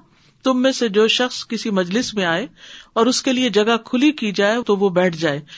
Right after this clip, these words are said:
کیونکہ اللہ نے اسے عزت دیا اور اس کے مسلمان بھائی نے اسے عزت دی، یعنی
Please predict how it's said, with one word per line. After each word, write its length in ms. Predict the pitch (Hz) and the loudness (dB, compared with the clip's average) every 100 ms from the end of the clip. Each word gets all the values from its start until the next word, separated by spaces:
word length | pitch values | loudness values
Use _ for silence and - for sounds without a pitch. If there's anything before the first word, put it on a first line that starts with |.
| - | -14
کیونکہ 240 | - 233 233 | -6 -2 0
اللہ 240 | 214 247 | 2 2
نے 100 | 247 | 2
اسے 220 | 226 220 | 2 0
عزت 340 | 208 175 214 180 | 0 2 0 0
دیا 220 | 196 269 - - _ | -4 -4 -6 -16 _
اور 140 | - 208 | -2 0
اس 140 | 214 | 0
کے 80 | 220 | 0
مسلمان 480 | 196 190 185 190 196 | 0 0 0 0 0
بھائی 240 | 180 190 | 0 0
نے 100 | 180 | 0
اسے 200 | 170 175 | 0 0
عزت 300 | 156 165 151 | -2 -2 -4
دی، 120 | 156 | -4
یعنی 240 | 170 185 | -4 -4